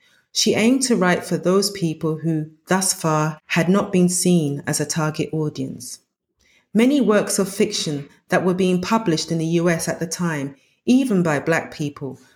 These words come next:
were targeted at a white audience.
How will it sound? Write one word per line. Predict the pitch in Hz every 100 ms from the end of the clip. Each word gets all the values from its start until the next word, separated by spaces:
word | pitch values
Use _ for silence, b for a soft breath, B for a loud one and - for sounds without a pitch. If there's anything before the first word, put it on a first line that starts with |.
| _
were | 175
targeted | 175 208 208 208 196 175 175 - -
at | 170
a | 160
white | 151 160 156 -
audience. | 139 135 143 - 117 -